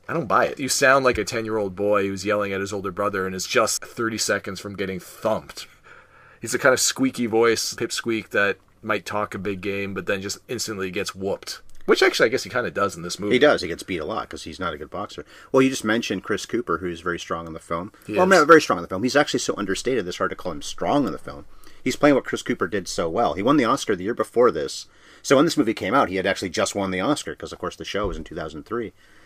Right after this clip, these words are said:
Speaker 2: for adaptation, which is a much different role than he usually played. But this is what he tended to play when he worked with John Sayles a lot in the nineties and whatnot. Lone Star, a really good movie by John Sayles, where he's not the same as this at all, but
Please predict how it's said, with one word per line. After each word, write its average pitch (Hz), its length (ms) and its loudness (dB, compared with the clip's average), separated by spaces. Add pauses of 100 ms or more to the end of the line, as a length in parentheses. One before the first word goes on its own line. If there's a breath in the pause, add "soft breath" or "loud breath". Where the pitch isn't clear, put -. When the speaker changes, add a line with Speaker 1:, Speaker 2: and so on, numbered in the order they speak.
(300 soft breath)
Speaker 2:
for 101 160 -2
adaptation, 98 600 0 (260)
which 98 160 -4
is 95 80 -4
a 90 40 -4
much 85 200 -2
different 87 220 -4
role 80 120 -4
than 80 100 -10
he 82 60 -8
usually 82 240 -10
played. 78 280 -8
But - 160 -14
this - 180 4
is 139 120 0
what 107 140 4
he 98 80 -2
tended 87 320 -8
to 95 60 -6
play 82 240 -6
when 85 80 -8
he 85 60 -10
worked 85 140 -10
with 87 100 -10
John 82 240 -6
Sayles 101 340 -2
a 82 40 -6
lot 82 160 -4
in 73 60 -12
the 85 60 -10
nineties 85 480 -8
and 82 100 -12
whatnot. 73 340 -12 (240 loud breath)
Lone 110 240 0
Star, 87 260 0
a - 20 -4
really 85 180 -6
good 85 100 -10
movie 85 200 -8
by 80 180 -10
John 82 280 -10
Sayles, 76 460 -12
where 78 100 -8
he's 90 220 -12 (360)
not 151 160 -4
the - 60 -10
same 113 220 -2
as - 80 -6
this 85 140 -12
at 80 60 -10
all, 82 220 -4
but 90 180 -8